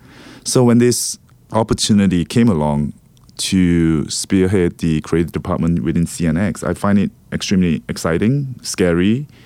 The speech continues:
but most importantly, I think this is what the world is going towards,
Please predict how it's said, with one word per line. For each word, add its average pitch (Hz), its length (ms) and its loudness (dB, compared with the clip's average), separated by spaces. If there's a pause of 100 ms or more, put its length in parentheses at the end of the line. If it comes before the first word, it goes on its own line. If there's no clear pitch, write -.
(720)
but 107 100 2
most 156 220 2
importantly, 104 460 2
I 80 80 -2
think 95 440 0
this 107 180 -2
is - 160 -4
what 92 260 0 (300)
the - 160 -4
world 95 240 2
is 87 100 -2
going 90 240 2
towards, - 720 -6